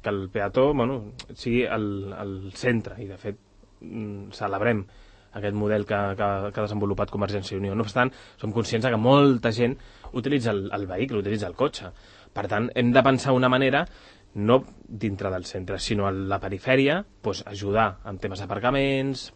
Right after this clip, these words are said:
perquè hem de potenciar totes aquelles persones que es vulguin apropar al centre i que ara, avui dia, és un problema. En aquest sentit, nosaltres, per una banda, volem reduir aquest cost del pla de mobilitat, no té sentit aquest cost que té actualment, per tant, el volem reduir amb criteris d'eficiència.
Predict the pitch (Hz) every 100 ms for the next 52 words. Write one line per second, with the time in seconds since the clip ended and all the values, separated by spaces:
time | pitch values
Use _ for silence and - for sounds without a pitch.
0 | - 104 101 95 92 - - 120 120 127
1 | 139 113 104 143 135 120 110 107 107 101
2 | _ - 110 120 110 117 107 120 113 110
3 | 104 104 104 - 107 104 135 - - -
4 | _ - 117 110 101 98 98 101 113 117
5 | 120 110 113 117 113 120 107 120 127 98
6 | 104 92 - - 104 107 - 127 135 120
7 | 113 107 123 117 107 - 117 117 117 110
8 | 104 92 - - 120 120 123 123 120 117
9 | 104 - 113 101 95 98 98 98 104 107
10 | 101 107 104 95 107 - - - - 101
11 | 101 104 - 101 95 - 95 95 120 185
12 | - 107 95 98 92 110 107 107 101 107
13 | 110 110 131 113 113 123 110 110 104 113
14 | 120 - 175